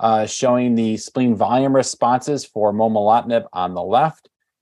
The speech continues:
a-, and, uh, on the right, um, for danazol. So there were a few responses for danazol, but, but a largely, a much larger proportion of patients had spleen volume responses to momelotinib. Not surprising since momelotinib is a jak inhibitor and danazol is not.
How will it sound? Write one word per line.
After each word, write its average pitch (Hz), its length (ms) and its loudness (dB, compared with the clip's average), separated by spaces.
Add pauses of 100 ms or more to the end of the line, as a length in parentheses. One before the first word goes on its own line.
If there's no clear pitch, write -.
a-, 110 280 -4
and, 107 420 -4
uh, 104 300 -2
on 107 180 -2
the 107 100 2
right, 113 480 0 (360)
um, 104 520 -4 (340)
for 107 500 2
danazol. 104 600 -2
So - 120 -6
there 127 100 4
were 147 160 4
a 143 100 0
few 165 220 -2
responses 127 540 -2
for 120 160 -4
danazol, 113 520 2
but, 104 260 -2
but 104 240 -2
a 107 100 2
largely, 113 480 2
a 92 80 0
much 113 320 -4 (180)
larger 139 320 2
proportion 113 440 -2
of 92 60 -8
patients 95 320 -8
had 95 200 -2
spleen 107 280 -4
volume 101 300 0
responses 90 460 -6
to 98 80 -12
momelotinib. 127 560 2 (360)
Not 165 220 0
surprising 135 540 0
since 117 340 -6 (300)
momelotinib 120 580 4
is 113 160 2
a 123 80 4
jak 110 240 2
inhibitor 113 360 0
and 120 140 -6
danazol 113 560 2
is 98 200 -6
not. 98 500 -2